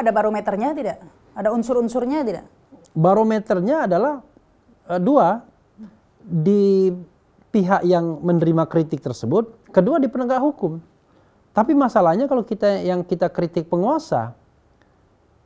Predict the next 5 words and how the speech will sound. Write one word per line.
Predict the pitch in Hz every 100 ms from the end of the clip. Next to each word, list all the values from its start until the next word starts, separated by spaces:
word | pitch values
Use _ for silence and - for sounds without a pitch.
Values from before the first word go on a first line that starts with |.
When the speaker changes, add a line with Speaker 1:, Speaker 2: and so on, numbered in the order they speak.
| _
Speaker 2:
kan | - 277 277 - _ -
menyusahkan | 196 202 208 190 190
aparat | 185 - 175 160
penegak | 170 165
hukum. | 214 240 131 127